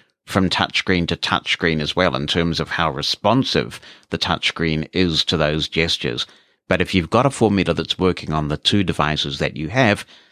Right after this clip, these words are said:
that is really super. I just celebrate the fact that now if you want, and if you have, uh, hardware that's capable of it, you can kiss those gestures goodbye and go to multi-touch gestures. Now, if they could just sort the Braille out,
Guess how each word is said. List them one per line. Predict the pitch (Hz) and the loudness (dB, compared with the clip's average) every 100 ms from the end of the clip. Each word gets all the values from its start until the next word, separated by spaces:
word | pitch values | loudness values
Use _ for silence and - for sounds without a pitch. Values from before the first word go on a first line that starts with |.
| - | -2
that | 85 | 0
is | 85 73 | 0 0
really | 82 71 | -2 -2
super. | 69 76 69 69 - - - | -2 -4 -4 -8 -10 -8 -2
I | 120 | 0
just | - - | 0 -2
celebrate | - 78 78 - 62 - | 0 0 0 -2 -4 -4
the | 73 | -4
fact | - 58 - | -4 -6 -4
that | 60 - | -4 -2
now | 78 67 | -2 -2
if | - | -4
you | 67 | -6
want, | 69 82 139 - - - - | -2 2 2 0 -4 -12 -6
and | 71 | -4
if | 71 | -4
you | 67 | -2
have, | 71 69 67 - | 0 -2 -2 -2
uh, | 60 55 | -2 -2
hardware | - 80 73 67 - | -2 0 0 -2 -4
that's | 60 | -6
capable | - 85 85 76 80 | -4 -2 -2 0 0
of | 76 | 2
it, | 78 - - - - | 0 -4 -16 -14 -10
you | 82 | -4
can | 78 69 67 | -2 -2 -4
kiss | - 120 113 | 0 2 2
those | - 107 107 85 | 0 0 0 -2
gestures | 101 98 - 95 82 | -2 -2 -2 -4 -2
goodbye | 98 85 101 104 92 78 - - | -4 2 4 4 2 -2 -10 -8
and | 92 95 | -4 -2
go | - 104 | 0 0
to | 92 98 90 | 0 0 0
multi-touch | 90 87 82 76 80 62 - | 0 -2 -4 -6 -4 -6 -8
gestures. | 62 50 - 50 - - _ _ _ - | -8 -8 -10 -12 -14 -16 _ _ _ -2
Now, | 92 92 82 | 2 2 2
if | - - | -2 -2
they | 87 | -2
could | 95 | 0
just | - 117 | -2 -2
sort | - 110 - | 0 0 0
the | 85 | 0
Braille | 139 180 87 | 2 4 2
out, | 69 131 - - | 0 0 -2 -4